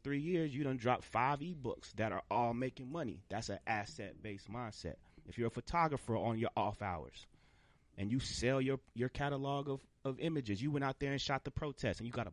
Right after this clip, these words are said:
bunch of fire-ass pictures of, of the protest. And then Time Magazine calls you because they want historical documentation of them photos and you sell them shits.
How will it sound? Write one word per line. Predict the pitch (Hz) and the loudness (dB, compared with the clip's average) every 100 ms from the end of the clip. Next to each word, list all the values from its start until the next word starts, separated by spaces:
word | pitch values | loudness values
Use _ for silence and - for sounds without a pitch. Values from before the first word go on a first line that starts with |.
| - | -2
bunch | 147 139 | -2 -2
of | 131 | -6
fire-ass | - 143 151 151 151 147 | 0 2 2 0 0 -2
pictures | - 147 139 | -6 -6 -4
of, | 139 135 - - - | -4 -6 -12 -20 -10
of | 131 | -8
the | 139 | -6
protest. | - 147 - 110 107 | -2 -2 0 -2 2
And | |
then | 110 | 0
Time | 107 151 147 139 | 2 4 4 4
Magazine | 139 135 127 147 135 | 2 2 0 -2 -2
calls | 135 135 131 | -2 0 -2
you | |
because | 135 - 127 | -4 -2 2
they | 135 | 2
want | 131 131 - - - - | 2 0 -2 -12 -14 -4
historical | 117 - 151 139 135 139 131 123 - - | -4 -2 0 0 0 -4 -6 -8 -16 2
documentation | 135 127 147 135 - 151 - 131 | 2 4 -2 -2 2 2 2 -2
of | 127 | 0
them | 135 135 | -2 0
photos | - 151 131 104 101 | 2 2 4 2 0
and | 120 | -2
you | 147 | -2
sell | - 147 147 | 0 0 2
them | 143 | -2
shits. | 139 - 76 - | -4 -6 -8 -10